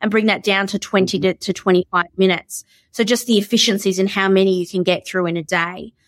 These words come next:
Um, for providers, I have a, a client,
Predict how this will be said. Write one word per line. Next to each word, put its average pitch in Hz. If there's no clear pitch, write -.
Um, 196
for 285
providers, 233
I 208
have 202
a, 190
a 190
client, 190